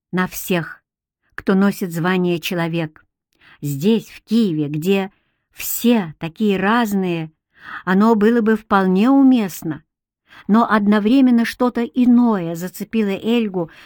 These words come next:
в этой малопонятной речи и обратило мысли в другую сторону. А когда она сообразила, что именно, по спине продрало морозом. Сейчас,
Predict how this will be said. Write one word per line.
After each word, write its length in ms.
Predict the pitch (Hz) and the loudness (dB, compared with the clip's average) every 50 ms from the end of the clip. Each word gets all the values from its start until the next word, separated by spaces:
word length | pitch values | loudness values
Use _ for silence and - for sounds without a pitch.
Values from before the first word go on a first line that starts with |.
| - - - | -20 -14 -4
в 100 | 190 208 | -2 0
этой 240 | 214 214 - 202 | 0 2 2 2
малопонятной 880 | 196 196 208 240 247 240 226 - 202 180 185 196 202 208 - 202 196 190 | 4 4 4 2 2 0 -2 -4 -4 -4 -4 -4 -4 -4 -4 -4 -4 -2
речи 500 | 190 190 185 175 165 - - - - - _ _ _ _ _ _ _ _ _ _ | -2 -4 -4 -4 -6 -10 -12 -14 -16 -18 _ _ _ _ _ _ _ _ _ _
и 80 | 170 | -4
обратило 540 | 175 165 160 165 165 165 165 - 170 165 160 | -4 -2 -2 -2 -4 -4 -4 -6 -4 -2 0
мысли 400 | 160 175 220 262 262 - 240 226 | 0 0 0 -2 -2 -4 -4 -6
в 80 | 208 180 | -4 -4
другую 400 | 175 175 170 170 185 196 202 190 | -6 -8 -6 -2 0 0 0 -2
сторону. 640 | - - - 185 175 170 165 165 160 160 165 170 - _ _ _ _ _ _ _ _ _ _ - - - - | -4 -6 -6 -4 -4 -4 -4 -4 -2 -4 -4 -6 -8 _ _ _ _ _ _ _ _ _ _ -20 -20 -14 -4
А 120 | - 196 202 | -2 -2 0
когда 420 | - 240 226 220 214 233 220 214 | 0 0 0 0 0 2 2 2
она 240 | 202 208 214 208 196 | 2 2 2 0 -2
сообразила, 840 | - - 208 185 180 175 185 190 202 196 214 277 349 339 226 185 170 | -2 -2 -2 -2 -2 -2 -2 -2 -2 -2 -2 -2 0 0 -2 -4 -6
что 320 | - - - - 220 202 | -8 -8 -4 -2 -2 -2
именно, 760 | - - 240 240 220 175 165 156 143 135 127 127 127 151 - _ _ _ _ _ _ _ _ _ _ _ _ _ | -2 0 0 0 0 2 0 -2 -2 -2 -4 -6 -10 -12 -18 _ _ _ _ _ _ _ _ _ _ _ _ _
по 100 | _ 240 | _ -4
спине 460 | 226 - - - 226 226 247 285 302 302 | -4 -2 -2 2 4 6 8 8 6 6
продрало 600 | 302 208 196 190 180 180 190 208 233 220 208 208 | 2 -2 -6 -6 -4 -2 -2 0 0 0 0 2
морозом. 680 | 208 196 190 190 185 180 175 160 156 165 - - - _ _ _ _ _ _ _ _ _ _ _ _ _ _ _ _ | 2 0 0 -2 -2 -2 -4 -4 -6 -8 -12 -14 -16 _ _ _ _ _ _ _ _ _ _ _ _ _ _ _ _
Сейчас, 680 | - - 190 175 151 - - 208 208 185 156 - - | -12 -8 -8 -6 -6 -4 -4 -4 -4 -4 -6 -12 -18